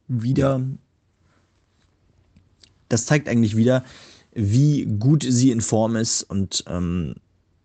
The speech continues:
ja, es geht in die richtige Richtung. Äh, Janine Hettich-Walz am Ende auch mit einem soliden und starken zwölften Platz. Vanessa Vogt wegen eines Schießfehlers am Ende Rang einundzwanzig, aber auch das, ähm, es ist nicht ihre Disziplin, es ist nicht sonderlich schießlastig, deswegen, ähm,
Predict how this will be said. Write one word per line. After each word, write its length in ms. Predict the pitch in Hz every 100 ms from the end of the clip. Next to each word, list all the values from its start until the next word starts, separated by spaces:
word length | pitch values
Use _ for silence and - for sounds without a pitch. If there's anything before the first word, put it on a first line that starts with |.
| -
ja, 220 | 120 98
es 240 | - 101 -
geht 160 | 117
in 80 | 120
die 60 | 113
richtige 300 | 113 104 107
Richtung. 280 | - 113
Äh, 300 | 107 - 104
Janine 300 | 101 101 113
Hettich-Walz 460 | 110 113 107 123 123
am 80 | 113
Ende 160 | 110 85
auch 120 | 110
mit 180 | 113 - - - -
einem 180 | 110 101
soliden 400 | 113 123 127 123
und 140 | 107
starken 340 | - 107 120
zwölften 360 | 110 113 107 107
Platz. 340 | 107 107 - - - - - - - - - _
Vanessa 260 | 120 127 127
Vogt 380 | - 156 - 120
wegen 220 | 131 131
eines 340 | 90 143 147
Schießfehlers 540 | - 147 143 139 127 113
am 80 | 117
Ende 180 | 117
Rang 160 | 107 107
einundzwanzig, 720 | 95 117 110 - 107 117 113
aber 120 | 95
auch 100 | 95
das, 420 | - 107 - - - - -
ähm, 320 | 101 98 95
es 140 | 113 123
ist 120 | 135
nicht 140 | 143
ihre 160 | 139 120
Disziplin, 540 | 117 - 104 120 120
es 80 | 104
ist 120 | 101
nicht 120 | 117
sonderlich 340 | 107 107 107 95
schießlastig, 600 | - 117 - 104 - 101
deswegen, 460 | 98 95 98 95 -
ähm, 280 | 85 82